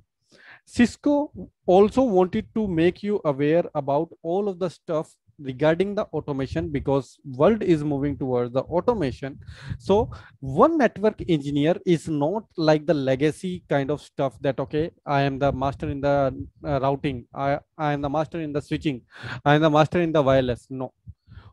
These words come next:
one person should be master in the security. One person should have the knowledge of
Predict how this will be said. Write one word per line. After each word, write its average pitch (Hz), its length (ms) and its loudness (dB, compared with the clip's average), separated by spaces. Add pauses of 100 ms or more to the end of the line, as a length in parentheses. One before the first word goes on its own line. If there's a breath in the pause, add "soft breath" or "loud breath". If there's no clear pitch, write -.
one 196 240 -2
person 220 520 -6
should 180 280 -2
be 185 80 0
master 170 580 -2
in 147 140 -6
the 143 100 0
security. 185 640 -2
One 147 280 2
person 190 440 -6
should - 280 -2
have 151 280 4
the 190 80 2
knowledge 147 320 0
of 135 160 -2